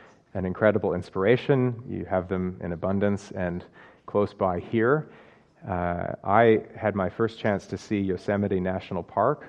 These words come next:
uh, about a year ago or so, and yeah, it's, it's quite a thing to lift up your eyes to the hills. It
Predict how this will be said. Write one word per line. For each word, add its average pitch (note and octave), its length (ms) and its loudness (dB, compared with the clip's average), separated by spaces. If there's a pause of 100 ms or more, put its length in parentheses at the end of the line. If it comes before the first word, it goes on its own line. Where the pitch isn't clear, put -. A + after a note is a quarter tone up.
(160)
uh, G#2 200 -4 (500)
about G#2+ 180 -2
a G2+ 60 0
year G#2+ 220 0
ago A#2 180 2
or A#2 140 2
so, A#2+ 340 0
and F#2 180 0 (420)
yeah, E3+ 260 12
it's, - 240 -2 (200)
it's - 280 -2
quite D#3 240 8
a A2+ 40 4
thing D3+ 260 2
to G2 80 4
lift G#2+ 300 0
up A2 220 4
your G#2 160 4
eyes G2 320 4
to G2+ 140 -2
the G2 100 2
hills. F2+ 480 0
It D2 100 -14